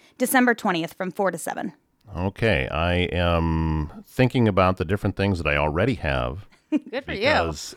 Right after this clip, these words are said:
Speaker 2: it's <laughs>
Speaker 3: I haven't started yet, so.
Speaker 2: <laughs> Oh, I've got a ways to go. I've just, I've just gotten started. Where, where I run into trouble when it comes to wrapping gifts is, you know, if it's a square box, I'm fine.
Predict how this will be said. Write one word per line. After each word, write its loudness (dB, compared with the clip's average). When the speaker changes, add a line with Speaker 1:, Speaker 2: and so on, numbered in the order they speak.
Speaker 2:
it's -2
<laughs> -4
Speaker 3:
I 4
haven't 4
started 4
yet, 2
so. 2
Speaker 2:
<laughs> -8
Oh, 6
I've 6
got 4
a 2
ways 0
to -4
go. -2
I've -4
just, -2
I've 2
just 0
gotten 0
started. -2
Where, 4
where 8
I 10
run 10
into 6
trouble -2
when -6
it -6
comes -2
to -4
wrapping 0
gifts -6
is, -4
you -4
know, 2
if 0
it's -4
a -8
square 0
box, 0
I'm -4
fine. -6